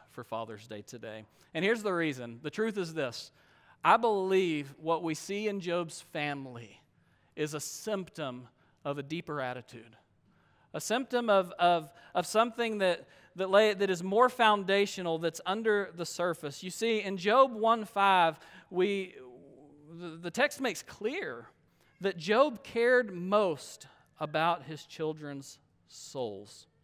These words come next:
And I think that's what formed the foundation for their relationship with one another. Job was rooted in something outside himself. He feared God. He was a man of principle and self-control. He was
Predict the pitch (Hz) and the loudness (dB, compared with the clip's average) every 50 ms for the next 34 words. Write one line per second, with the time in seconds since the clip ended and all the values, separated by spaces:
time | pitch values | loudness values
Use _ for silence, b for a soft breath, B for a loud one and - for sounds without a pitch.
0 | _ _ _ _ _ _ _ _ _ _ _ _ 127 135 156 190 247 240 - 196 | _ _ _ _ _ _ _ _ _ _ _ _ -8 -2 0 0 0 -2 -4 -8
1 | 165 135 143 156 165 160 151 131 - - - 135 123 - - 143 135 135 127 117 | -10 -10 -6 -4 -2 -2 -2 -4 -10 -12 -12 -12 -12 -12 -12 -10 -10 -10 -10 -14
2 | - - 135 131 131 123 123 123 113 - - 120 104 - - 117 117 120 117 113 | -14 -10 -10 -8 -8 -8 -8 -10 -10 -10 -14 -18 -18 -16 -14 -10 -8 -8 -8 -8
3 | 110 110 110 107 - - - - - 107 98 - 98 92 101 98 101 95 95 92 | -8 -10 -10 -12 -12 -16 -18 -18 -18 -18 -18 -18 -20 -20 -18 -18 -16 -16 -16 -18
4 | 90 87 87 90 - _ _ _ b b b b b b b b b b b 156 | -18 -20 -20 -20 -20 _ _ _ b b b b b b b b b b b -2
5 | 170 220 269 330 330 339 339 311 247 190 190 - - 202 190 202 226 269 320 320 | 2 2 2 2 2 2 2 2 2 0 -4 -10 -10 -6 -2 0 2 2 2 2
6 | 320 294 254 240 240 - - 254 262 254 220 254 254 240 226 226 214 - - 220 | 2 2 2 2 0 0 0 0 0 0 0 -2 0 2 2 2 2 2 4 6
7 | 214 220 233 233 214 185 - - 196 175 156 - - 202 185 - 240 247 247 240 | 8 8 8 6 4 -2 -2 2 4 4 4 4 0 -6 -8 -4 0 0 0 2
8 | 220 220 214 226 220 202 180 170 196 233 262 285 240 262 240 233 240 254 247 220 | 2 6 8 8 10 8 8 6 0 -4 -4 -2 -2 -2 0 2 0 2 0 -2
9 | - - - 247 262 262 - - 247 220 233 214 208 - 180 - 226 233 240 226 | -4 -4 -4 -4 -4 -2 -4 -6 0 2 2 4 4 2 -2 0 2 2 2 2
10 | - - 214 196 - - 220 233 226 190 170 170 208 226 220 214 175 - | -2 -8 -10 -8 -4 0 4 4 4 4 2 0 -2 0 0 0 -2 -2